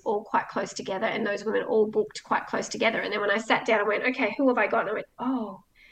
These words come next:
oh shit." <laughs> But the thing is, there are other midwives who regularly do that. So when I chatted to them and said, "Hey, please talk me off the ledge. I'm gonna be ro-, okay, aren't I?" And they were like, "Of course, you can easily do that. I do that every month." And I'm like,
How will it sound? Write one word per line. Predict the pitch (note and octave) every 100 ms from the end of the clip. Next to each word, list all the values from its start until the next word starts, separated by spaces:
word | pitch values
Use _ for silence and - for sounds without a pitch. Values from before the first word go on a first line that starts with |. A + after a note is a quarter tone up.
| - - _ -
oh | B3+
shit." | C4 - C#4+ - - - - - -
<laughs> | E4 A#4+ A#4 - - - -
But | C#4+ C#4+
the | C4+
thing | D#4 D#4
is, | C#4+
there | C#4 C#4+
are | C#4 C#4+
other | D4
midwives | C#4 C4 B3+ A3+ B3+ -
who | C4+ B3 A#3 A#3 - _ _ _
regularly | A3+ A#3+ B3 B3+ A#3 G#3+
do | F#3+ F#3
that. | - - -
So | A#3
when | A#3+
I | A#3 A3+
chatted | - A3+ A#3
to | A#3
them | A#3 A3+
and | A3+
said, | A3 G#3+
"Hey, | A3+ A3+ A3
please | B3 B3+ B3+
talk | - - -
me | -
off | - -
the | -
ledge. | - - - -
I'm | A3+
gonna | A3 G#3+
be | A#3+
ro-, | A3 A3+ -
okay, | G#3+ G3 - -
aren't | - E3 A3
I?" | G#3 - -
And | -
they | G#2
were | A#3
like, | C4 -
"Of | -
course, | C5 G#3+ A3
you | D#4+
can | D#4+
easily | B3 A#3 G3+
do | F#3 F#3
that. | F#3 -
I | A3+
do | A#3+ G#3
that | G3+
every | G3+ G#3
month." | G#3 - -
And | -
I'm | G3+
like, | G3+